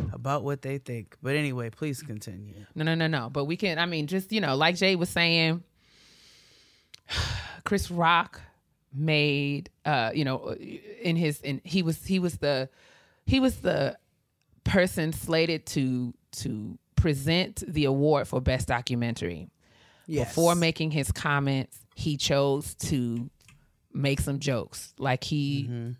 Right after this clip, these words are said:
Speaker 2: is a comedian and this is what he does. And, you know, a part of that bit,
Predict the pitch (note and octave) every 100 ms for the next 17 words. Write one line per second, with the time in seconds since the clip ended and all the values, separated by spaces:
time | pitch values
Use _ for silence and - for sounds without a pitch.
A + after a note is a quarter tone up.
0 | _ D#3+ C#3+ - C#3 G3+ G#3 G3 C#3+ D3
1 | C3+ B2+ B2 C3 G3+ G#3+ G#3+ G#3 G3+ -
2 | A#2 G#2+ A3+ B2+ - _ _ _ - C#3+
3 | C3 A#2 A2 - - - D#3+ D#3 C#3+ C#3
4 | C#3 C3 - - _ _ _ _ _ _
5 | _ _ _ _ _ _ _ _ _ _
6 | _ _ - C3+ D3+ F3+